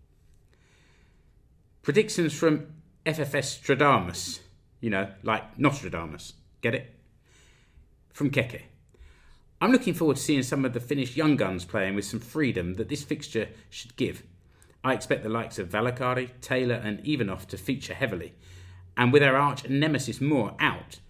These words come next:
I'm confident we can emerge victorious. Two nil win for Hookajat." Mark H. "I'm feeling bullish.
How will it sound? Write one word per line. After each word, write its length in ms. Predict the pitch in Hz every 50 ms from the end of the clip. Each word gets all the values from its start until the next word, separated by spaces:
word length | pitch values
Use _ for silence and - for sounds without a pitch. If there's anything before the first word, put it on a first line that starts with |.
| - - -
I'm 120 | - 98
confident 500 | 92 - - 143 120 - - 107 98 92
we 80 | 110 104
can 140 | - - 101
emerge 340 | 101 101 104 101 95 90 -
victorious. 640 | 123 120 - - 123 113 98 87 76 78 - - - - - - - - - -
Two 200 | - 254 220 180
nil 160 | 147 127 120
win 260 | 120 123 101 87 87
for 140 | 90 101 92
Hookajat." 460 | 117 120 120 - - 78 - - - - _ _ _ _ _ _ _ _ _ _ _ _ _ _ _ _ _ _ _ _ _ _ _ _ _ _ _ -
Mark 220 | 110 110 104 -
H. 380 | 156 143 - - - - - - - - _ _ _ _ _ _ - - _ _ _ _ _ -
"I'm 80 | 101
feeling 360 | 95 - - 139 120 113 104 92
bullish. 400 | 107 98 82 76 - - -